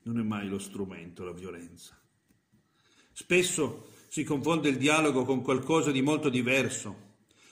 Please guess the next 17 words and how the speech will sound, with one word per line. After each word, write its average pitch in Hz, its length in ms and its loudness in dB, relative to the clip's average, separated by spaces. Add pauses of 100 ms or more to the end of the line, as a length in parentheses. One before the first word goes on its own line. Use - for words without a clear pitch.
(180)
un 135 100 0
febbrile 139 480 4
scambio 139 460 2
di 120 100 2
opinioni 131 600 2
nelle 127 260 2
reti 127 260 0
sociali, 127 600 -2 (640)
molte 135 260 2
volte 156 300 4
orientato 139 500 2
da 131 120 2
un'informazione 127 680 2
mediatica 131 640 2
non 120 160 0
sempre 135 640 -2 (360)
affidabile. 120 920 -2